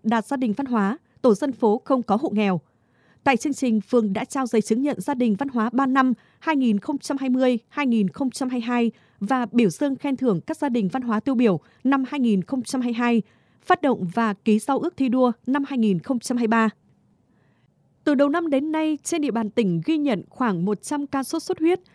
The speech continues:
trên một trăm tám mươi trường hợp mắc tay chân miệng. Dù không bùng phát thành các ổ dịch lớn, nhỏ, nhưng số ca sốt xuất huyết và bệnh tay chân miệng trong tỉnh tăng khá cao so với cùng kỳ năm trước. Sốt xuất huyết tăng hơn chín mươi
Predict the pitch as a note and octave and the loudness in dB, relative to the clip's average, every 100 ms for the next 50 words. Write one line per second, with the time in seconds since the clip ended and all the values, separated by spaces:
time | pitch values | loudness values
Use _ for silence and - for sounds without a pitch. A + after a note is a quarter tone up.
0 | _ _ - C4+ A#3 F3 C#4+ D4 - A#3 | _ _ -2 0 2 -2 -2 -6 -2 -2
1 | D#4+ - B3 G#3 G3+ - E4 - C4+ - | -2 -4 -4 -2 -2 -2 -4 -2 -6 -4
2 | C4 B3 F#3+ - _ _ _ - F#3 C4+ | 0 2 2 0 _ _ _ -6 0 2
3 | A#3+ - E4 C4 A3+ G3 D4 F4+ - B3 | 0 -2 -2 0 0 -2 -6 -6 -4 -4
4 | G3+ F4 - F#3 G#3 G3+ G3+ G#3+ F#4 - | -4 -4 -4 -2 -2 2 2 2 0 -2
5 | A#3+ G#3 D3+ _ _ _ _ A3 A#3+ B3 | 2 2 0 _ _ _ _ 2 2 2
6 | A#3 A3+ B3 - C4+ - E4 F#4+ E4+ F4 | -2 0 0 -2 -4 -4 -6 -4 0 0
7 | F#4+ - - A#3 G#3+ G#3 G3 G3 D4 D#4 | -2 -8 -4 -2 0 -2 -2 -2 -4 -2
8 | D4+ C4 G#3 - D4 B3 E3+ - D4+ - | -2 0 -2 -4 -2 0 0 -2 -6 -4
9 | B3+ - C#4+ C4+ B3+ C#4+ C4 C#4 C4+ G3+ | -6 -4 -4 -2 -4 -2 -2 -2 -4 0
10 | G#3 F#3 G#3+ - E4+ - _ _ _ _ | 2 2 0 0 0 -2 _ _ _ _
11 | - E4 - E4 D4+ F4+ - C#4 B3 C#4 | -4 -4 -2 -2 -2 -2 -4 -4 -2 -2
12 | C4 - C4+ | -2 0 0